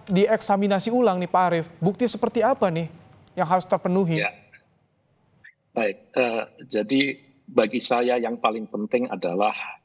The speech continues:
Speaker 2: keadilan, baik bagi keluarga korban, bagi korban, keluarga korban, maupun para terdakwa yang sekarang menjalani hukuman maupun yang sudah bebas. Itu nomor satu yang harus diperhatikan adalah keadilan.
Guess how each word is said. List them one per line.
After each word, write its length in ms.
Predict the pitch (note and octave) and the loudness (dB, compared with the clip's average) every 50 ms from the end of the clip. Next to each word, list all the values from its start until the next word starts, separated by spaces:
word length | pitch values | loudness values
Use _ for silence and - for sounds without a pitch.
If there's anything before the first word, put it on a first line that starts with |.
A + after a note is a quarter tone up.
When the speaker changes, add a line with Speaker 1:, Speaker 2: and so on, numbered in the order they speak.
| _ _ _ | _ _ _
Speaker 2:
keadilan, 800 | - B2+ C3+ G#2+ G2 - - G2+ G2 G2 G2+ G2 G2+ A#2+ C3+ C3+ | -4 -2 -2 -2 -4 -2 -2 0 0 0 0 -2 -2 -4 -8 -4
baik 400 | - - G#2 G#2 G#2 - - - | -4 -2 0 0 -2 -4 -6 -6
bagi 320 | A2+ F#2+ F2+ - G2+ G2 F#2+ | -6 -6 -4 -2 -4 -4 -2
keluarga 400 | - A2 G#2+ G2+ - - G2+ F#2 | 0 2 0 0 0 -2 -4 0
korban, 560 | - A#2 A2+ G#2+ - - A2+ A2+ B2 C#3+ D#3 E3 - _ _ _ | 2 0 0 2 0 0 0 2 0 -2 -6 -12 -18 _ _ _
bagi 240 | A#2+ G#2+ F#2+ A2 | -2 0 0 2
korban, 480 | - B2+ A#2 G#2+ - B2 B2 C3 D#3 D#3+ | 4 4 2 4 2 2 0 0 0 -4
keluarga 400 | - A#2+ A2+ A2 G#2+ - A2 G2+ | -2 0 0 0 0 -2 -4 -2
korban, 400 | - A2 G2+ G2+ - - B2 D#3+ F#3+ - - _ _ _ _ _ _ - - | 0 -2 -2 0 2 2 2 2 0 -6 -18 _ _ _ _ _ _ 0 4
maupun 240 | C#3+ C#3 - - G#3 | 4 4 4 2 0
para 240 | - - F#3 D#3+ D#3 | 0 0 0 0 0
terdakwa 640 | - D3 B2 A2+ B2+ A2+ A2 - B2+ C3 D#3 F3+ G#3+ | 0 -2 0 2 0 0 0 0 -2 -2 -2 -2 -2
yang 240 | F#3+ C#3+ C#3 C#3 | -2 -2 -2 0
sekarang 400 | C3 - - - B2+ B2 D3 D#3 | -2 -2 0 2 2 2 0 -2
menjalani 400 | D#3+ C3+ A#2+ A#2+ A#2+ A#2+ A#2 A#2+ | -4 -2 0 0 0 0 0 -2
hukuman 480 | A#2+ A2+ G#2 - A2+ G#2 G#2 C3 E3+ F#3 | -2 -4 -2 -4 -4 0 0 0 0 0
maupun 320 | C#3+ A#2+ - C#3+ B2 A#2 | -2 -2 -2 -2 -2 -2
yang 80 | A2+ G2 | -4 -6
sudah 240 | - - G#2 G2 F2+ | -4 -4 -4 -2 0
bebas. 480 | A#2+ B2+ - - - - - - - - _ _ - - - _ - | 0 0 0 -2 -2 -2 -2 -4 -4 -8 _ _ -20 -20 -20 _ 2
Itu 320 | - D3+ - - B3 B3+ A#3 | 2 2 4 4 4 4 4
nomor 240 | A3 F#3 F3+ - - | 4 2 0 2 2
satu 320 | D#3+ D3 - - A3+ A#3+ | 0 0 0 0 -2 0
yang 320 | A#3 G3+ E3 C#3 - - | 2 2 0 0 0 -2
harus 240 | B2+ C3+ D3 C#3 - | 0 0 0 0 -2
diperhatikan 560 | - C3+ - C3+ B2 G#2+ - - - G#2+ G2+ | -4 -2 0 0 0 0 0 -4 -6 -4 -4
adalah 320 | G#2 - D#3+ D3+ D#3 D3+ - - _ _ _ - | -2 0 0 0 0 -2 -6 -16 _ _ _ 2
keadilan. 560 | - F#3 F3 E3+ D#3+ C3 B2 G#2 F2+ G#2+ | 4 4 4 4 2 2 2 0 -2 -6